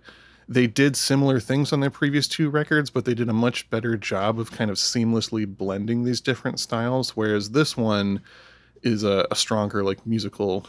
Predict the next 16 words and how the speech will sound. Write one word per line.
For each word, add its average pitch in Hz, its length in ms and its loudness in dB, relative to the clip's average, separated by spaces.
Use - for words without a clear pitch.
juxtaposition - 1040 -4
where - 460 -6
there's, 107 320 -2
there's 110 180 0
some 135 500 4
common 117 380 4
threads 107 440 -2
throughout, 127 640 -2
but 92 300 -2
they 101 300 -2
have - 120 -4
a 110 60 0
much 107 220 0
wider 98 280 -4
spectrum - 480 -8
of, - 240 -12